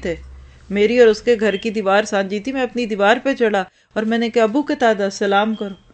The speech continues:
कुछ नहीं जवाब दिया। कहा, "क्या मैं तुम्हारा रिश्तेदार नहीं हूँ?" कोई जवाब नहीं दिया।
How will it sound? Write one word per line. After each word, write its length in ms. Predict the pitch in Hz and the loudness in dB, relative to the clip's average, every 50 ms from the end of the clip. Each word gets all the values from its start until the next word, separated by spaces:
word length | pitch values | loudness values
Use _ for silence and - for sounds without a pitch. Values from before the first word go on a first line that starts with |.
| _ _ - | _ _ -14
कुछ 200 | 185 180 - - - | -14 -14 -12 -10 -8
नहीं 100 | 190 190 | -6 -4
जवाब 280 | 208 202 202 196 196 | -2 -2 -2 -2 -4
दिया। 240 | 190 208 208 208 202 - _ _ _ _ _ _ _ _ _ _ _ _ _ _ _ _ _ _ _ - | -6 -6 -8 -8 -10 -16 _ _ _ _ _ _ _ _ _ _ _ _ _ _ _ _ _ _ _ 0
कहा, 120 | 220 226 | 0 0
"क्या 180 | 220 233 220 220 | 2 4 2 2
मैं 160 | 214 214 208 | 2 0 -2
तुम्हारा 280 | 214 214 214 208 208 214 | 0 0 0 2 2 0
रिश्तेदार 580 | 196 190 - - - 220 202 226 226 233 233 | 0 -2 -4 -2 0 2 4 4 4 2 2
नहीं 240 | 226 233 240 247 254 | 0 -2 -2 -2 -2
हूँ?" 120 | 254 233 | -4 -6
कोई 200 | 208 - 185 185 | -6 -6 -6 -4
जवाब 360 | 165 185 190 196 190 185 185 202 | -2 -2 -2 -2 -2 -2 -4 -4
नहीं 140 | 208 208 | -6 -6
दिया। 260 | 196 208 208 202 202 | -6 -6 -8 -8 -10